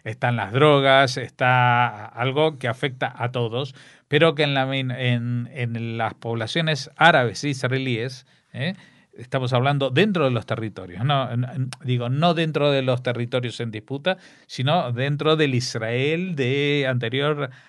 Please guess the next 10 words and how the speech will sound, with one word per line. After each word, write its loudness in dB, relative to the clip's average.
a, 4
eh, -2
el -8
sesenta -4
y -6
siete. -2
O -18
sea, -10
estamos -2
hablando 2